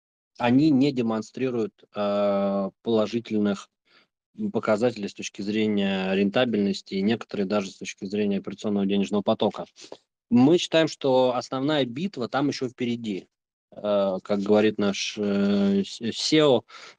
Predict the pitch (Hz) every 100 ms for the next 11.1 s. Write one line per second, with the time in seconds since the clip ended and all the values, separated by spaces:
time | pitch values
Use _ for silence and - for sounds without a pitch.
0 | - 107 101 101 101 101 101 117 127 120
1 | 117 110 117 101 82 - _ _ - -
2 | - _ 110 120 113 - - 113 107 -
3 | 113 - 113 139 143 135 - 113 110 107
4 | 107 107 151 - 185 180 180 - _ _
5 | _ - 120 117 117 113 113 113 110 110
6 | 110 107 107 110 120 123 120 143 - -
7 | - 117 110 107 107 - 131 127 127 113
8 | 110 107 101 113 107 107 135 160 180 175
9 | 156 _ _ _ _ _ _ _ _ -
10 | 113 113 139 127 127 - 160 147 - 113
11 | 104